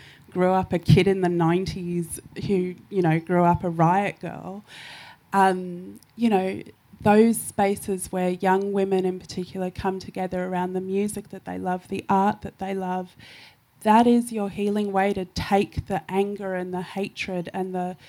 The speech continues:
fucking frustration that you feel and turn it into something beautiful, you know? You eat the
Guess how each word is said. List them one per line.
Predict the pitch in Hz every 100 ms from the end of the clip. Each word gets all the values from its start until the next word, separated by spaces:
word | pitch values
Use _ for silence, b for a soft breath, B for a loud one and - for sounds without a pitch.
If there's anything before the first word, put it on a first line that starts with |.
| B B B
fucking | - - 320 311 262 220 196
frustration | - 214 - - 240 285 277 - 190 175
that | 180
you | 202 190
feel | - 214 214 190 180 -
and | 190 190
turn | - 220 233
it | 226
into | 208 202 196 190
something | - 180 175 185 180
beautiful, | 175 185 214 214 - 156 180
you | 185
know? | 175 180 214 220
You | 190 185
eat | 208 214 -
the | 202